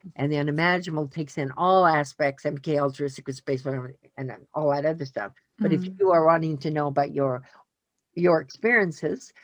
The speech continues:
Speaker 1: you can purchase my cards and then do a reading for yourself about an,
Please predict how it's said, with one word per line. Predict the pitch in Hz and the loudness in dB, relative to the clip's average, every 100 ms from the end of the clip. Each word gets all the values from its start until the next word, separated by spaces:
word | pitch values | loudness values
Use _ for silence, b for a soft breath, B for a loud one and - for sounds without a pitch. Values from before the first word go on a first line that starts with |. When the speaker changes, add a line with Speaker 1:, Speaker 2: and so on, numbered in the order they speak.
| b | b
Speaker 1:
you | 170 196 | -2 -2
can | 185 151 | 0 -4
purchase | 170 151 135 135 | -4 -4 -4 -2
my | 170 | -2
cards | 175 175 151 156 | -2 -4 -2 -2
and | 151 147 | -2 -2
then | 143 143 143 | -2 -2 -2
do | 151 165 | 2 4
a | 143 | 4
reading | 185 214 175 | 4 2 0
for | 135 151 | -2 -4
yourself | 143 - 135 143 - | -4 -2 -2 -2 -4
about | 143 143 139 | 0 0 0
an, | 135 | -4